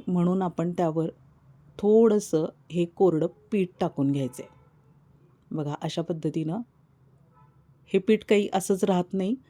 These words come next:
ते व्यवस्थित लाटलं जातं, पण पीठ टाकल्यामुळं चटणी बाहेर येत नाही, व्यवस्थित पराठा लाटता येतो.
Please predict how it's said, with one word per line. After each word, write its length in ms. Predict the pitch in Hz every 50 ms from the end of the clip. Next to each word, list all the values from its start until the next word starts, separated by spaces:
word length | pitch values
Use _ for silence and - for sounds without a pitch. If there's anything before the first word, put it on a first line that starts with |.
| _ _ _ _ _ _ -
ते 80 | - 180
व्यवस्थित 420 | 170 185 175 170 175 175 - 202 185
लाटलं 420 | 202 202 190 175 165 - 160 175 185
जातं, 380 | 190 208 180 - - 170 226 311 - _ _ _ _ -
पण 120 | 170 170 170 _
पीठ 160 | - 202 208 208 _ -
टाकल्यामुळं 640 | 214 185 - 180 185 190 190 190 185 180 165 165 180 175 _ _ _ _ _ _ _ _ - -
चटणी 260 | 196 180 - - 190
बाहेर 360 | 190 208 190 190 196 196 185
येत 220 | 175 151 127 -
नाही, 160 | - 120 117 - _ _ _ _ _ _ _ _ _ _ _ _ _ _ _ _ _ _ _ _ -
व्यवस्थित 540 | 175 180 190 214 196 196 - 208 190 185 185 - -
पराठा 380 | 196 165 151 151 147 165 165
लाटता 420 | 185 214 208 180 147 _ - - -
येतो. 320 | 139 135 139 - - -